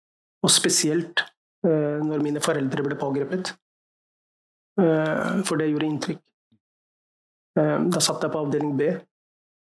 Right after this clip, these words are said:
og så så jeg ikke, jeg kunne se, eh, min far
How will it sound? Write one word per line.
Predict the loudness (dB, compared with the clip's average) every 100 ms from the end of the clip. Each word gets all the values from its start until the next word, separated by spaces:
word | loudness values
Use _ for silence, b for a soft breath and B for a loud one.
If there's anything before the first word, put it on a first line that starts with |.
| _ _ 0
og | 2
så | 2
så | 2 0
jeg | 0
ikke, | 0
jeg | 0
kunne | 2 2
se, | 2 0 -2 -6 -18 _ _ -2
eh, | 2
min | 2 2
far | 2 2